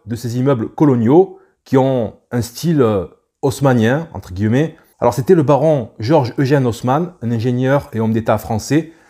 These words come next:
né en mille huit cent neuf à Paris. Il est connu surtout pour sa participation à la réforme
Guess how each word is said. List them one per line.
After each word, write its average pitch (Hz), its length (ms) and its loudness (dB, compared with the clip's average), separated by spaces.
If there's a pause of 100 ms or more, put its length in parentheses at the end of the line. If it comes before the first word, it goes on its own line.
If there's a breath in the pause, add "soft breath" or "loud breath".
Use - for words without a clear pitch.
(120)
né 139 220 4
en 120 100 4
mille 139 240 0
huit 135 80 -4
cent 117 200 -2
neuf 117 200 -2
à 101 60 -4
Paris. 120 360 -4 (440 soft breath)
Il 110 100 0
est 135 220 4
connu 170 200 4
surtout 170 300 -2
pour 143 300 -2
sa 123 160 0
participation 127 1000 -6
à 107 100 -4
la 113 100 0
réforme 117 360 -4